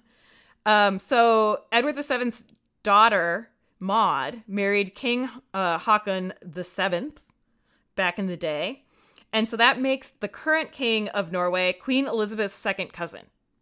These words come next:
So this is kinda like extended family reunion thing going on.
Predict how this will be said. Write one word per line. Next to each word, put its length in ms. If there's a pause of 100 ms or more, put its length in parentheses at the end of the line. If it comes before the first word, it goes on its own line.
(420)
So 280
this 160
is 100
kinda 280
like 460
extended 480
family 300
reunion 480
thing 300 (540)
going 240
on. 200